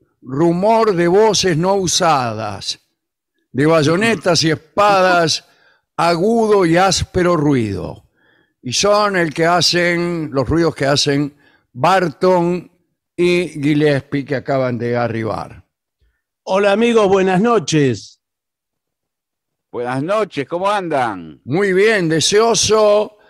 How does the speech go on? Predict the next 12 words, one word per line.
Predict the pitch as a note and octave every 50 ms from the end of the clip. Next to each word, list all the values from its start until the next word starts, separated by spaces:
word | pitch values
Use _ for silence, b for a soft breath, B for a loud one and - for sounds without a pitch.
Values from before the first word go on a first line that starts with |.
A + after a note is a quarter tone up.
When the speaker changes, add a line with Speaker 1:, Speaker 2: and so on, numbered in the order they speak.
| b b b b
Speaker 1:
de | - D#3 E3+ D#3
saber, | - - E3+ E3 F3 F#3 F#3+ G#3 A3 A3 G#3 G#3 G#3 G#3+ G#3+ C4+ - _ _ _ _ _ _ _ _ _ _ _ _ _
de | - D3+ D3+
saber | - D#3+ E3 F3+ G#3+ A#3 A3+ G#3 F#3+ E3
de | D#3 D#3
vuestras | D#3 E3+ D#3+ - - D#3 D#3 -
cavilaciones | - E3 D#3+ D#3+ D#3+ E3 E3+ D3 - - G3+ G#3 G#3+ G#3 G3+ F#3
de | E3+ D#3+
las | D#3 D3 -
últimas | - F#3 E3+ F3 E3 D#3+ D#3 C#3+
veinticuatro | C#3+ C3 C3+ B2 D#3 D#3 C3 - B2 B2 A#2+ A#2+ A2+
horas. | G2+ F2+ E2 D2+ - - - _